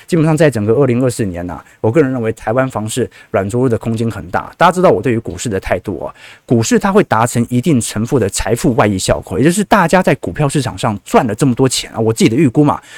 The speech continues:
赚了这么多钱以后啊，它就会有更多进行保本性资产配置的主要的方向。那这些资产的目的哦，它基本上就会支撑住整个房市的概况。那事实上现在有实价以后啊，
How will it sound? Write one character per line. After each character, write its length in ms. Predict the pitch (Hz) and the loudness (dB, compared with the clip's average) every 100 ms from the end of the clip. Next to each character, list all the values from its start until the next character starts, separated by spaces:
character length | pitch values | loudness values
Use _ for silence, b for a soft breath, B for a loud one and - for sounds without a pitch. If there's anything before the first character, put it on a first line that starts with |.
| B B | B B
赚 160 | - 226 | 0 0
了 80 | 127 | 2
这 100 | 156 | 0
么 80 | 135 | 2
多 160 | 147 | 0
钱 240 | 143 120 104 | 2 2 0
以 60 | |
后 240 | 78 131 92 | 0 -2 -2
啊， 160 | - B B | -4 B B
它 160 | - 165 | -2 0
就 140 | 170 | 0
会 160 | 151 113 | 2 0
有 80 | - | 2
更 200 | 170 120 | 0 0
多 280 | - 117 113 _ | 0 2 2 _
进 160 | - 131 | -2 -2
行 220 | 110 107 | -2 -2
保 120 | - 127 | 2 2
本 220 | 120 87 | 2 -6
性 200 | - 117 | -2 -2
资 200 | - 139 | -2 -6
产 220 | - - - | -8 -10 4
配 220 | - 139 | 4 4
置 180 | - 117 | 2 -4
的 180 | - 78 - _ | -6 -10 -12 _
主 140 | - 107 | -6 -2
要 80 | |
的 80 | 120 | -2
方 240 | 90 101 98 | 0 -4 -2
向。 200 | 104 - b b | -6 -6 b b
那 80 | - | -2
这 180 | 196 247 | 4 4
些 240 | 202 214 208 | 4 4 4
资 200 | - 262 | 2 0
产 240 | - 107 85 | 0 -4 -4
的 160 | 104 | -4
目 220 | - 220 147 | 2 2 4
的 200 | - 101 | 2 2
哦， 120 | 78 - B B | -2 -10 B B
它 120 | 185 | -2
基 120 | 233 | 0
本 80 | 120 | -2
上 220 | - 117 | -2 -4
就 100 | - | -2
会 120 | 135 | -2
支 260 | 113 - 131 | -2 -4 -6
撑 180 | - 127 | -2 -2
住 120 | 127 | -2
整 160 | 101 95 | -4 -4
个 60 | |
房 220 | 95 92 107 | -6 -6 -6
市 100 | 104 | -6
的 80 | |
概 140 | 101 95 | -4 -4
况。 200 | - 113 - B | -2 -6 -6 B
那 80 | 185 | -4
事 60 | 190 | 0
实 80 | |
上 140 | 214 202 | 2 4
现 120 | 190 | 4
在 80 | 180 | 4
有 120 | 104 | 2
实 200 | - 113 | -2 -2
价 160 | 139 127 | 2 2
以 120 | 80 | 0
后 180 | - 101 | -2 0
啊， 180 | 87 | -2